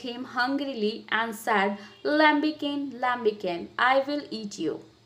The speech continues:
So, एक दिन जब वो अपनी दादी से मिलने के लिए जा रहा था,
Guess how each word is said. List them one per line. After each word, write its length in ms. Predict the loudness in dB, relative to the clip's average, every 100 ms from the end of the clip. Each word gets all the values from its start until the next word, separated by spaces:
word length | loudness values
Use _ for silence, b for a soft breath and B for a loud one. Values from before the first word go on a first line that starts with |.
| _ b b b b -10
So, 180 | 0 0 2
एक 300 | 2 2 0
दिन 300 | -6 -6 -8
जब 240 | 2 4 6
वो 60 | 6
अपनी 320 | 6 2 -4
दादी 400 | 2 4 4 0
से 180 | 0 0
मिलने 400 | 0 -4 -4 -6
के 120 | -4
लिए 300 | -2 0 0
जा 280 | 2 4 4
रहा 300 | 4 0 -2
था, 460 | 0 0 0 -6